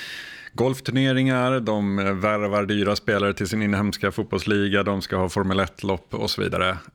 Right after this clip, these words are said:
Eh, men så, liksom, till skillnad från kanske Qatar eller Dubai då, som har lite samma huvudbry om hur de ska ställa om, <laughs> så är det ingen som vill åka till Saudi. Så att, eh, det är inte så, det verkar inte gå så bra,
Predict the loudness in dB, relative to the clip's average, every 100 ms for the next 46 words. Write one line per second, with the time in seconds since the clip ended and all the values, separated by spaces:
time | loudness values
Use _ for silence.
0 | -4 -2 0 0 0 -2 -2 -6 -10 -12
1 | -6 -4 -4 -10 _ -20 _ _ -8 -6
2 | -6 -2 0 0 -2 -4 -4 -4 -4 -4
3 | 0 2 2 0 -2 -6 -8 -4 -2 0
4 | 0 0 -2 -2 -2 -2 -2 0 2 2
5 | 0 0 -2 0 0 0 0 0 0 -2
6 | 0 2 2 0 0 0 0 0 -2 -2
7 | -2 -2 -2 -4 -4 -4 -4 -12 -14 -14
8 | -14 -8 -4 -4 -4 -6 -6 -4 -2 -2
9 | -4 -8 -6 -10 -14 -20 -8 -2 -2 -2
10 | -6 -8 -8 -2 0 0 -2 0 0 2
11 | 2 0